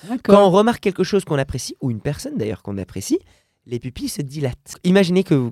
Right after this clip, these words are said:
Speaker 2: que vous êtes un agent immobilier et, euh, que, en fait, vous avez un client et vous n'êtes pas trop sûr de ses besoins. Et ben, dans ce cas-là, vous pouvez lui faire passer plein de différentes maisons devant lui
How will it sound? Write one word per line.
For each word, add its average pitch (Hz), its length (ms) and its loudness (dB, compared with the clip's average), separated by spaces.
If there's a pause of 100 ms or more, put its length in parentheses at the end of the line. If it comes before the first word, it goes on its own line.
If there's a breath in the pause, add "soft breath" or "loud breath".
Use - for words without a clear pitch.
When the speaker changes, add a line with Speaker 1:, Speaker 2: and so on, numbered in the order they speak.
Speaker 2:
que - 100 -2
vous 120 160 0
êtes 127 120 -2
un 120 160 2
agent 160 220 4
immobilier 123 600 0 (580 soft breath)
et, 165 300 6
euh, 123 120 6 (100)
que, 170 180 4
en 139 100 2
fait, 175 260 0
vous 120 240 0
avez 127 120 0
un 147 80 -2
client 131 240 -4
et 175 60 2
vous 139 60 0
n'êtes 117 100 -8
pas 131 100 -6
trop - 140 -12
sûr 151 200 -8
de 135 60 -2
ses 127 120 -8
besoins. 117 260 -2 (240)
Et 110 60 -10
ben, 110 80 -2
dans 123 100 -2
ce - 60 -14
cas-là, 143 140 -12
vous 226 60 -6
pouvez 123 160 -4
lui 117 80 -4
faire 131 160 -8
passer 131 240 -10
plein - 160 -10
de 285 60 -12
différentes 156 320 -10
maisons 143 200 -6
devant 123 220 -6
lui 196 140 -8